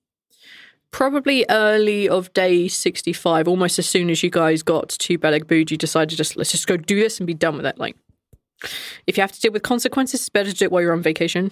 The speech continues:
inverted commas, than not. Um, so yeah, it's about midday as you guys approach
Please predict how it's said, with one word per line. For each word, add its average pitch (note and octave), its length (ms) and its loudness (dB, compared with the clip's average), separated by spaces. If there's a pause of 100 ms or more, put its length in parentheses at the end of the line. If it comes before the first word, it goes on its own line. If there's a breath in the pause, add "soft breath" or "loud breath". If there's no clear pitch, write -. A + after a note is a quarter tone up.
inverted F3+ 260 0
commas, F#3+ 260 -2
than C#3 200 -4
not. - 120 -10 (540 loud breath)
Um, F3+ 400 0 (1000)
so - 200 0
yeah, F4 80 -2 (160)
it's A#3 200 0
about A3 280 2
midday A#3+ 640 2
as F#3 240 0
you G#3 80 0
guys G3 720 2 (140)
approach - 1040 -2